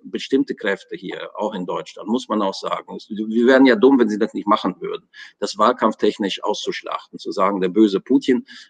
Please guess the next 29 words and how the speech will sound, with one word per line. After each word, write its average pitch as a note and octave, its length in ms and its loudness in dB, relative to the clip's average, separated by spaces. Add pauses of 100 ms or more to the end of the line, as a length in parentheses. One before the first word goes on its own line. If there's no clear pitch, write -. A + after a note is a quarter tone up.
will G#2 120 0
die G2+ 80 0
Frau F#2+ 200 -2
Baerbock, G2 580 0
äh, F2+ 260 0
verhindern C#3+ 580 6 (360)
und F2+ 160 -4
deshalb, A2+ 420 2 (120)
äh, F#2+ 240 0
ist - 160 -6
die F2+ 80 -2
Baerbock G#2 400 2
jetzt - 260 -2
unter F#2+ 260 -6
Druck - 260 -4
von F#2+ 160 -10
Putin C#3 320 2
geraten, A2+ 440 4
sie G2 160 -6
ist - 140 -12
eine F2 100 -4
Heldin, C3 360 6
sie G2+ 100 -4
muss F#2+ 200 -6
kämpfen, B2 480 -2 (300)
wählt C3 360 4
sie, A2 180 0
unterstützt G#2 580 0
sie, G#2 240 -2